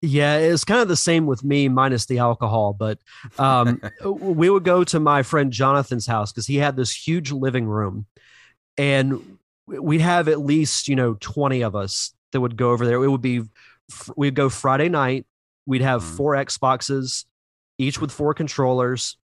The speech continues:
Speaker 1: We would do the lan parties like you had mentioned. We would play all night.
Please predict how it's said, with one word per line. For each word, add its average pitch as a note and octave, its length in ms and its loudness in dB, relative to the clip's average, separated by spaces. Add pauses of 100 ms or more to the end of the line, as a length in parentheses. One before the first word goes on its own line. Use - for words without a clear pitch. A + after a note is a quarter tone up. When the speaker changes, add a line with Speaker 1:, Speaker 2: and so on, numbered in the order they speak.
Speaker 1:
We C3 120 -2
would B2+ 180 0
do C3+ 480 2
the D3 100 0
lan C3+ 300 2
parties A2+ 460 -2
like A2+ 220 -6
you A#2 120 -2
had A#2 100 -2
mentioned. A2 440 -4 (540)
We C#3 80 2
would B2+ 120 0
play D3+ 240 2
all D3+ 220 2
night. C#3 380 0